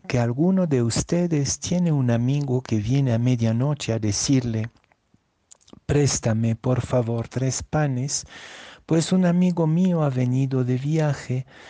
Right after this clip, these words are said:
y no tengo nada que ofrecerle.' Pero él le responde desde dentro: 'No me molestes, no puedo levantarme a dártelos, porque la puerta ya está cerrada y mis hijos y yo estamos acostados.'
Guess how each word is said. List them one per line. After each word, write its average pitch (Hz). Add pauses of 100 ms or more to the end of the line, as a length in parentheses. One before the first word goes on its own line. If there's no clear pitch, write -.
(120)
y 160
no 160
tengo 139
nada 127
que -
ofrecerle.' 101 (1080)
Pero 113
él 170
le 113
responde 135
desde 107
dentro: 123 (1300)
'No 147
me 139
molestes, 135 (460)
no 156
puedo 156
levantarme 123
a 113
dártelos, 110 (560)
porque 135
la 143
puerta 156
ya 127
está 113
cerrada 131
y 113
mis 113
hijos 143
y 113
yo 139
estamos 120
acostados.' 98